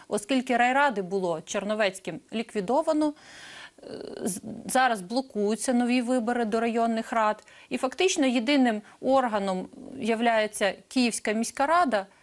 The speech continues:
яка, як небожителі, сидять десь на хмарах, дуже далеко від киян. А органи самоорганізації населення — це якраз ті громадські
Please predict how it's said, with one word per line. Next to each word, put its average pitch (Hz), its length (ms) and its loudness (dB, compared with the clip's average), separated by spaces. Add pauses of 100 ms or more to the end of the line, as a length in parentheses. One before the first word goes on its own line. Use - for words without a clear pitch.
(140)
яка, 240 320 2
як 254 200 0
небожителі, 196 760 0
сидять 220 400 0
десь 233 260 0
на 226 100 -2
хмарах, 294 460 2
дуже 277 320 -2
далеко 214 480 0
від 208 200 -4
киян. 160 500 -2 (440)
А 233 120 2
органи 233 500 0
самоорганізації 214 920 0
населення — 233 640 0 (200)
це 277 240 2
якраз 262 580 0 (120)
ті 262 320 0 (200)
громадські 214 760 -2